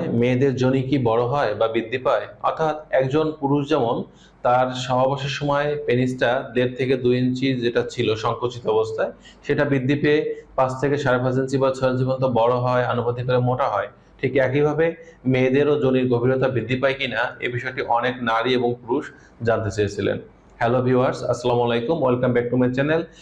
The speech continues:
আশা করি সকলে ভালো আছেন, সুস্থ আছেন। তো মূলত দেখা যায় যে মেয়েদের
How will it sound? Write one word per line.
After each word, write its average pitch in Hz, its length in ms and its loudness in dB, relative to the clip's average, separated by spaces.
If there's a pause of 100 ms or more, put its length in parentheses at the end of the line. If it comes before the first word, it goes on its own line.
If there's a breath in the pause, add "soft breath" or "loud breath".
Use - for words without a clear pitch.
(120)
আশা 139 200 0
করি 156 120 0
সকলে 160 260 0
ভালো 151 240 2
আছেন, 156 200 -4
সুস্থ 190 300 -6
আছেন। 101 320 -2 (460 loud breath)
তো 185 80 2 (200)
মূলত 156 360 2
দেখা 151 240 0
যায় 139 280 2
যে 135 160 2 (260)
মেয়েদের 156 440 2